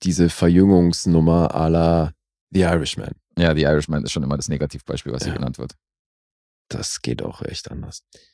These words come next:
Speaker 1: Naja, wir werden
Speaker 2: Wir,
Speaker 1: sehen.
Speaker 2: wir werden, äh, demnächst im Kino Alfred Molina in dem Spider-Man-Film sehen, weil da wurde auch ein De-Aging angesetzt. Das sah ja in dem kurzen Trailer, in dem kurzen Ausschnitt sah es ja irgendwie ganz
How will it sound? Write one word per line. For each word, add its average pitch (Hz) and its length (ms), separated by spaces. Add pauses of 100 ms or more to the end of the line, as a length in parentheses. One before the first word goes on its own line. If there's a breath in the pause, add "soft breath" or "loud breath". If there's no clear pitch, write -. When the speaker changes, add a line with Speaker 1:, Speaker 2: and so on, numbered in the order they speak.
(260 soft breath)
Speaker 1:
Naja, 135 400 (280)
wir 101 160
werden 101 220
Speaker 2:
Wir, 90 60
Speaker 1:
sehen. 82 340
Speaker 2:
wir 85 220
werden, 110 360
äh, 92 180
demnächst 104 380
im - 80
Kino 101 380
Alfred 98 360
Molina 87 420
in 76 200
dem 73 200
Spider-Man-Film 73 720
sehen, 73 340 (760)
weil 60 360 (260)
da 76 180
wurde 73 160
auch 78 80
ein 80 80
De-Aging 69 440
angesetzt. 73 480 (340)
Das - 100
sah 78 120
ja 80 120
in 60 100
dem 78 280
kurzen 107 320
Trailer, 104 300
in 107 40
dem 107 100
kurzen 107 220
Ausschnitt 101 240
sah 101 80
es 95 60
ja 98 80
irgendwie 101 180
ganz 101 140